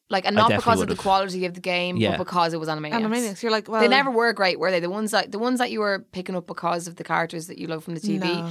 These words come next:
Speaker 2: Yeah.
Speaker 1: were never as good as the ones that had to
Speaker 2: No.
Speaker 1: work a bit harder. Like,
Speaker 3: No.
Speaker 1: you're,
Speaker 2: Although
Speaker 1: you know what I mean?
Speaker 2: the Lion King game on the Mega Drive and snes was brilliant.
Speaker 3: Really?
Speaker 1: No way.
Speaker 2: That was so, yeah. That was really good. Like, the graphic, and Aladdin on the Mega Drive and snes
Speaker 1: I did
Speaker 2: is,
Speaker 1: play Aladdin. That was
Speaker 2: that's one of the best
Speaker 1: quality.
Speaker 2: games of all time.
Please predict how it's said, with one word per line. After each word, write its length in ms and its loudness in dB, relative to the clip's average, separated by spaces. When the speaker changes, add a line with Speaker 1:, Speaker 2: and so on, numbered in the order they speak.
Speaker 2:
Yeah. 140 -2
Speaker 1:
were 60 0
never 240 2
as 80 -4
good 120 -6
as 120 -4
the 80 -8
ones 180 -6
that 100 -6
had 100 -2
to 40 -6
Speaker 2:
No. 40 -6
Speaker 1:
work 140 -6
a 40 -14
bit 80 -8
harder. 400 -8
Like, 160 -2
Speaker 3:
No. 140 4
Speaker 1:
you're, 120 4
Speaker 2:
Although 140 6
Speaker 1:
you 60 8
know 80 6
what 60 4
I 40 -4
mean? 160 -2
Speaker 2:
the 60 4
Lion 180 2
King 160 -4
game 240 -4
on 60 -6
the 60 -6
Mega 160 -6
Drive 180 -4
and 80 -8
snes 320 -10
was 100 -18
brilliant. 420 -10
Speaker 3:
Really? 280 0
Speaker 1:
No 180 6
way. 100 2
Speaker 2:
That 180 0
was 120 -6
so, 300 -2
yeah. 240 0
That 60 -4
was 120 -4
really 200 2
good. 160 -4
Like, 100 -4
the 80 -16
graphic, 340 0
and 120 0
Aladdin 400 0
on 80 -12
the 60 -10
Mega 140 -8
Drive 220 -10
and 100 -14
snes 200 -8
Speaker 1:
I 120 4
did 180 2
Speaker 2:
is, 60 -2
Speaker 1:
play 140 2
Aladdin. 300 2
That 140 4
was 140 -6
Speaker 2:
that's 140 -14
one 160 4
of 60 8
the 120 4
best 60 -2
Speaker 1:
quality. 360 0
Speaker 2:
games 140 -4
of 80 -10
all 140 -6
time. 240 -8